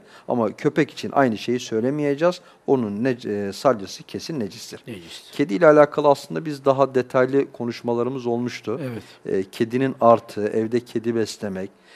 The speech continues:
Speaker 1: e, kedinin, e, içmiş olduğu kabı kullanmak, temas etmiş olduğu kabı kullanmak, e, oradaki, e, konuşmalarımıza veyahut da ifadelerimize de müracaat edilerek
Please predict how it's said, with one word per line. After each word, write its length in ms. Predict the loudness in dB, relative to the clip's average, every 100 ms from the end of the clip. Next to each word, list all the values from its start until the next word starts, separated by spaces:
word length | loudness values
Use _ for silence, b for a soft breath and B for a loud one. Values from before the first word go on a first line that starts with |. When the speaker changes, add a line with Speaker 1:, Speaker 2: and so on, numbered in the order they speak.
| B -10
Speaker 1:
e, 380 | -6 -4 -4 -4 -6
kedinin, 540 | -6 -4 -2 -2 -2 -6
e, 280 | -2 -2 -2
içmiş 360 | -6 -10 -8 -4
olduğu 380 | -4 -2 -4 -2
kabı 500 | -6 -6 -4 -4 -4 -8
kullanmak, 640 | -6 2 4 4 0 -8 -10 _ b b b -10
temas 400 | 2 4 4 0
etmiş 300 | -6 -6 -6
olduğu 340 | -4 -6 -6
kabı 260 | -6 -6 -8
kullanmak, 540 | -8 -6 -4 -2 -4 -4 b b -10
e, 60 | -6 -4
oradaki, 800 | -2 -2 0 -4 -2 0 0 -2
e, 180 | -6 -6
konuşmalarımıza 1160 | -8 -8 -8 -6 -2 -2 -2 -4 -2 -2 -2
veyahut 340 | -2 -2 -4 -6
da 60 |
ifadelerimize 840 | -6 -2 -2 -2 -4 -4 -6 -8 -8
de 60 |
müracaat 560 | -6 -2 -2 -2 -6 -6
edilerek 380 | -6 -2 -4